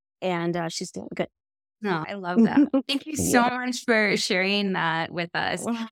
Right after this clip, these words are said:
Speaker 2: And, um, I'm going to have the, the link to your website on the show notes. And I actually looked at, you have a story section. You can see a picture of Ellie on the story section.
Speaker 1: Yes, yes.
Speaker 2: Really cute.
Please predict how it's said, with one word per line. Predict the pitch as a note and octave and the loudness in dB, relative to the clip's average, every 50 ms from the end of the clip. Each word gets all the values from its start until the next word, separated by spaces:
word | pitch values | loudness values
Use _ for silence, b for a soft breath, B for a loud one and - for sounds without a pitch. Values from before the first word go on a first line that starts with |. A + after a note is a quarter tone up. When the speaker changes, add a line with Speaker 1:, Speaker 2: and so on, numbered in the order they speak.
| _ _ _ _ - | _ _ _ _ 2
Speaker 2:
And, | G#3 G#3+ G#3 G#3+ G3+ G3+ G3+ G3+ G3 - | 4 6 6 6 6 6 4 2 2 0
um, | - G3 F#3 F3 F3+ F3+ - | 2 4 4 4 4 2 0
I'm | - G#3+ A3 | 2 2 4
going | G#3+ A#3+ A#3+ B3+ | 4 4 4 4
to | C#4 | 4
have | B3 B3 A#3+ G#3+ | 4 2 2 2
the, | A#3 A#3 G#3+ G3+ F#3+ F3 - - | 0 0 2 2 2 0 -2 -2
the | G3 G3+ | -6 -4
link | F3+ F3+ F3 F#3+ F#3+ - | -4 -4 -4 -4 -6 -8
to | - A3+ | -8 -6
your | F#3+ F3+ E3+ | -4 -2 2
website | E3 D#3+ E3+ E3+ - - F3 E3+ E3 - - | 2 2 2 2 -2 -4 -2 -2 -2 0 0
on | E3+ E3+ | 0 0
the | E3 | 0
show | E3+ E3+ - F3 D3+ | -2 -4 -4 -6 -4
notes. | D#3 D#3+ C#3+ - C#3 - - | -4 -4 -4 -4 -4 -6 -6
And | E3+ E3 | -4 -4
I | D#3+ | -2
actually | - - F3 E3+ - - F3 E3 | -2 -2 -2 -4 -4 -4 -4 -2
looked | D#3+ E3+ E3+ - F3 | -4 -4 -6 -4 -4
at, | E3 - | -2 -2
you | - F3 | -2 -2
have | E3+ E3 | -2 -2
a | D#3+ E3+ | -2 -4
story | E3+ - F#3 F3 E3 F3+ F#3+ G3 | -4 -2 0 0 2 2 0 0
section. | - G#3 G#3+ G#3+ - - A#3 A3 G3+ | 0 -2 -2 -2 -2 -2 -2 -2 0
You | E3+ E3+ E3+ E3+ | 0 -2 -2 -2
can | - E3+ | -6 -8
see | E3+ - - E3+ | -8 -4 -4 -4
a | E3 | -4
picture | - - F3+ E3+ - F3 D#3 | -4 -6 -10 -8 -6 -6 -6
of | D#3 | -4
Ellie | - D3 D3 D3+ D#3 D3+ D3+ D3 D3+ | -2 -4 -2 -2 -2 -4 -4 -4 -4
on | D3 D3 D3 C#3+ | -4 -4 -4 -6
the | D3 | -8
story | D#3+ - - C#3+ D3+ D#3 D#3+ | -8 -8 -8 -8 -6 -6 -6
section. | - - - E3 - - - - - F#3 - _ - | -8 -8 -12 -12 -12 -12 -10 -10 -10 -10 -10 _ 0
Speaker 1:
Yes, | - E3 D3+ - - - - - - - - - | 2 2 2 2 0 0 -4 -4 -4 -4 -2 0
yes. | F#3+ F3 - B3+ B3 B3 - - _ _ _ _ _ _ _ _ - | 2 2 2 2 0 -4 -10 -12 _ _ _ _ _ _ _ _ -6
Speaker 2:
Really | - D#3+ D#3+ C#3+ | -2 -2 -2 -2
cute. | - - - C#3 - - | -2 -4 -4 -2 -2 -2